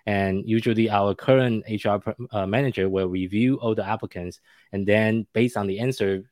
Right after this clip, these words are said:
she usually will pick, um, like, three, uh, usually three to five, like, best candidate that we'll do a second round interview with. Then, uh, based on that, she's gonna do another round of selections before I, I get to see the, the applications and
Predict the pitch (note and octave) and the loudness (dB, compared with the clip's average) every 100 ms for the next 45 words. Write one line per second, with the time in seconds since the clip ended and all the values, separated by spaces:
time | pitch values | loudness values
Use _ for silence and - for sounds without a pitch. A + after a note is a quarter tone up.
0 | _ - G2+ G#2 G#2+ G#2+ G#2 F#2+ F2 G#2+ | _ -8 -6 -4 -2 -2 -2 -2 -2 0
1 | G2+ F#2+ _ - _ F#2 F2 F2 F2 F2+ | 0 -2 _ -20 _ -2 -2 -2 -6 -14
2 | - - G2+ G2+ G#2+ A#2 - - F#2 G2+ | -14 -10 -2 0 0 -2 -8 -14 -12 -8
3 | G#2+ G2+ G2 G2+ G2 E2+ G2 G2 C3+ - | -4 -4 -4 -6 -6 -6 -4 -2 -4 -6
4 | F2+ - - G2 A2 - C3 C3 C3+ C3 | -12 -12 -4 -4 -2 0 0 2 2 0
5 | _ _ G2+ G#2 G2 A2 F#2+ G#2+ G2+ F#2+ | _ _ 2 2 4 2 2 -2 -4 -4
6 | F#2 F2+ F#2 G2+ F#2 E2 E2 E2 D#2+ - | -4 -4 -6 -8 -10 -12 -12 -12 -14 -14
7 | - _ _ _ F#2+ F2+ F2+ F2 F2 F2 | -18 _ _ _ -2 0 -2 -4 -6 -8
8 | - G2+ F2+ F2 G2 - F2+ A2 A2+ A2 | -8 -6 -4 -2 -2 0 2 6 6 6
9 | G2+ F2+ - F#2 F2+ F#2+ F2 F2+ G2 G2 | 0 -6 -6 -6 -4 -2 -2 -2 0 2
10 | G2 G2 F#2 - F2+ A2 - A2+ G#2+ - | 0 -2 -4 -8 -4 -4 -2 -4 -6 -8
11 | _ - _ F#2+ F#2 G#2+ G2+ G2+ G2+ F#2+ | _ -20 _ -8 -2 0 2 4 2 -2
12 | _ - - G2+ G#2 G2 E2+ - F#2+ F2 | _ -16 -6 -4 -2 -4 -6 -8 -8 -8
13 | E2+ - E2+ E2 E2 F2+ E2+ E2+ - - | -10 -8 -6 -6 -8 -10 -8 -8 -10 -10
14 | F2+ E2 D#2 - - E2+ D#2+ E2 | -12 -12 -18 -18 -14 -12 -12 -18